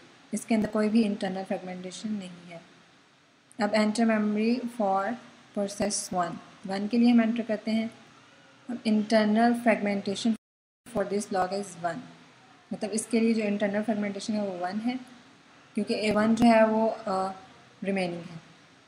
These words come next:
अब क्या करते हैं, हम थ्री के लिए, अ, टू के लिए enter करते हैं, इसके लिए हम फ़ोर करते हैं। और required memory is not available, क्योंकि वो जो है वो यूज़ हो चुकी है। Enter memory for process two for,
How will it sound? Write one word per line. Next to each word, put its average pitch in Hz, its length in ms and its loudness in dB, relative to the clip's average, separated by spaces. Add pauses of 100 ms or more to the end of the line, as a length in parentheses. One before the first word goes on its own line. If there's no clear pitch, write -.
(340)
अब 208 100 2
क्या 233 180 4
करते 233 220 4
हैं, 240 60 8
हम 233 240 6
थ्री 226 400 -2
के 240 120 0
लिए, 233 180 4
अ, 226 40 -4 (240)
टू 208 260 0
के 240 120 0
लिए 240 100 6
enter 233 220 4
करते 226 260 -2
हैं, 226 160 0
इसके 214 240 -6
लिए 214 80 -2
हम 208 140 -4
फ़ोर 208 360 -2
करते 233 280 -4
हैं। 233 360 2 (960)
और 208 360 0
required 214 380 4
memory 202 380 0
is 202 220 -4
not 185 160 -6
available, 175 280 -10
क्योंकि 220 300 -2
वो 208 120 0
जो 214 200 -2
है 214 400 -4
वो 208 80 -4
यूज़ 190 400 -6
हो 175 80 -8
चुकी 170 400 -16
है। 180 80 -16 (1800)
Enter 208 300 0
memory 214 380 0
for 233 120 0 (220)
process 202 480 -4
two 226 240 -2 (1500)
for, 202 300 -2